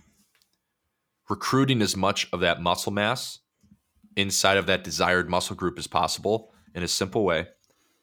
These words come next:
and then also fatiguing that muscle group with as much muscle mass being recruited as best as possible. So if Cam is slightly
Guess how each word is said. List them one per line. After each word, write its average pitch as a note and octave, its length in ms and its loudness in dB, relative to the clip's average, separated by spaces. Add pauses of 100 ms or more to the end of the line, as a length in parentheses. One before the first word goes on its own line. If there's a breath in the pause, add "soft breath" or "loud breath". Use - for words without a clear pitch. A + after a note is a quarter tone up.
(460)
and F#2 120 -4
then F#2+ 180 2
also F#2+ 800 2 (180)
fatiguing G2+ 800 -2 (240)
that F2 300 0 (200)
muscle F#2+ 320 -4
group F2 260 -4
with G2 360 0
as F#2+ 160 -6
much F#2+ 220 -2
muscle F#2 300 0
mass E2 220 -2
being D#2+ 220 -6
recruited E2+ 540 -2 (360 soft breath)
as F2+ 140 -6
best F#2+ 280 0
as E2+ 80 -8
possible. - 580 -4 (380 loud breath)
So A2+ 260 4
if A2 180 -4
Cam C#3+ 320 4
is A2 140 2
slightly A2+ 540 2